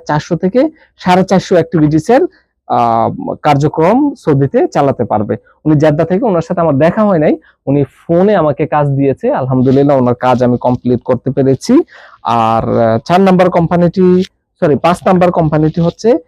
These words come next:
মেশকাত রেস্টুরেন্ট। এটি হচ্ছে মক্কা আল মোকাররমার আমাদের হুমায়ুন ভাইয়ের, ওনার রেস্টুরেন্টের বিজনেস। আমি, যদিও উনি রেস্টুরেন্টের বিজনেস করে, এই বিজনেসটিতেও আমি প্রায় চারশো, সাড়ে চারশো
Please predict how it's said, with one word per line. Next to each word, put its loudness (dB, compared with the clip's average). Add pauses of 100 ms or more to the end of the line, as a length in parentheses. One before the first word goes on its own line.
(220)
মেশকাত -2
রেস্টুরেন্ট। 0 (220)
এটি 0
হচ্ছে 0
মক্কা 0
আল 2
মোকাররমার 0 (340)
আমাদের 0
হুমায়ুন 2
ভাইয়ের, 0 (160)
ওনার -2
রেস্টুরেন্টের -2
বিজনেস। -2 (280)
আমি, 0 (100)
যদিও 2
উনি 2
রেস্টুরেন্টের 0
বিজনেস 0
করে, -2
এই 2
বিজনেসটিতেও 0
আমি 0
প্রায় -2 (360)
চারশো, -2
সাড়ে -2
চারশো -2